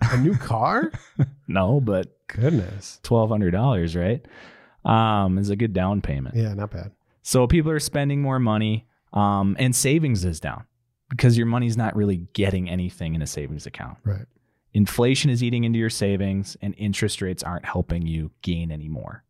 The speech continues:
Speaker 2: Um, additionally, demand goes way up 'cause people are spending that, that stimulus check. They're buying things. They're paying for services.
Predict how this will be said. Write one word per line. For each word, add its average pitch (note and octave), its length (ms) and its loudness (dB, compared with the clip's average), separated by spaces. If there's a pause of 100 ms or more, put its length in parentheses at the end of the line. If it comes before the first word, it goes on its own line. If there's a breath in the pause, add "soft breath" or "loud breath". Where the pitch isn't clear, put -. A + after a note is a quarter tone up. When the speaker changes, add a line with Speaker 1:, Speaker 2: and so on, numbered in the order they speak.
(140)
Speaker 2:
Um, - 380 -6
additionally, B2 680 2
demand A2 640 0
goes F2+ 320 0
way A2 500 0
up - 200 -10
'cause G2+ 160 -2
people A#2+ 260 2
are A#2 80 0
spending C3+ 440 2
that, D#2+ 360 -4
that E2+ 200 -4
stimulus D#2 520 -4
check. - 380 -10
They're F#2+ 220 -2
buying G#2 580 2
things. E2 340 -6
They're F#2 160 -4
paying C3 560 0
for F#2 200 -4
services. - 760 -8